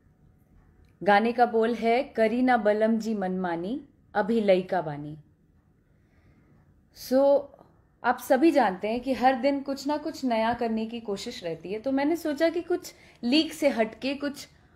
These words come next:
काफ़ी टाइम से आप लोग का भी रिक्वेस्ट था कि एक भोजपुरी, भोजपुरी, भोजपुरी भी आना चाहिए, तो थोड़ा गैप हो गया था, हमने ये भी गाया, कोशिश की।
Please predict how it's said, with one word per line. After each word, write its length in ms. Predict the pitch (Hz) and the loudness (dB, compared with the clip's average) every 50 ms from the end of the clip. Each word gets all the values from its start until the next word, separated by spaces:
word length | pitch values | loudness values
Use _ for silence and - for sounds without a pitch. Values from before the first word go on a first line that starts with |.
| _ _ _ _ _ _ _ _ _ _ _ _ _ _ _ _ _ _ _ _ _ _ _ _ _ - | _ _ _ _ _ _ _ _ _ _ _ _ _ _ _ _ _ _ _ _ _ _ _ _ _ 2
काफ़ी 260 | 240 233 240 269 269 | 2 2 2 0 0
टाइम 280 | 262 254 233 247 269 262 | 2 2 2 2 2 0
से 440 | 277 294 269 269 247 220 - - - | 0 2 4 4 4 2 0 -4 -2
आप 200 | - 214 220 220 247 | 0 0 0 0 0
लोग 240 | 247 262 262 269 - | -2 -2 -2 0 2
का 100 | 262 254 | 2 2
भी 140 | 233 262 240 | 2 0 -2
रिक्वेस्ट 560 | 220 220 - - 220 226 233 247 - - - | -2 -4 -4 -2 0 0 0 0 -4 -4 -2
था 100 | 247 226 | -2 -2
कि 200 | 226 240 240 226 | -2 -2 -2 -2
एक 200 | 220 214 202 185 | -2 -2 -2 -2
भोजपुरी, 440 | 220 220 220 - - 226 208 233 220 | -2 -2 -2 -4 -10 -8 -6 -6 -4
भोजपुरी, 460 | 196 214 214 214 - - 220 220 220 | -2 -2 -4 -4 -4 -8 -6 -4 -2
भोजपुरी 460 | 196 202 208 202 - - 220 220 233 | -2 -4 -4 -4 -4 -6 -4 -4 -4
भी 300 | 214 208 202 254 262 262 | -4 -2 0 0 2 2
आना 300 | 226 208 196 196 190 190 | 0 0 -2 -2 -4 -6
चाहिए, 640 | 185 - 202 180 165 151 151 156 180 254 320 320 - - _ _ _ _ _ _ _ - | -6 -4 -6 -6 -6 -6 -6 -4 -4 -4 -4 -6 -10 -20 _ _ _ _ _ _ _ -14
तो 60 | 233 | -10
थोड़ा 280 | - 269 277 285 311 | -4 0 2 2 2
गैप 360 | 302 247 247 240 247 - - - | 2 4 4 6 6 4 2 0
हो 80 | 269 226 | -4 -2
गया 220 | 208 214 202 202 | 0 0 0 0
था, 140 | 202 254 254 | 0 -2 -4
हमने 260 | 262 254 254 262 285 | -2 -2 0 0 0
ये 220 | 285 254 247 254 | 0 0 0 0
भी 180 | 233 285 285 226 | 0 0 0 0
गाया, 340 | 208 175 156 147 147 147 147 - _ _ _ _ _ _ _ _ _ - - _ _ _ _ _ - | 0 -4 -6 -8 -10 -12 -18 -20 _ _ _ _ _ _ _ _ _ -20 -20 _ _ _ _ _ -4
कोशिश 360 | 214 214 214 - 247 233 - | -4 -4 -2 -4 -6 -6 -6
की। 400 | - - 262 294 330 - - | -6 -4 -2 -2 -2 -4 -8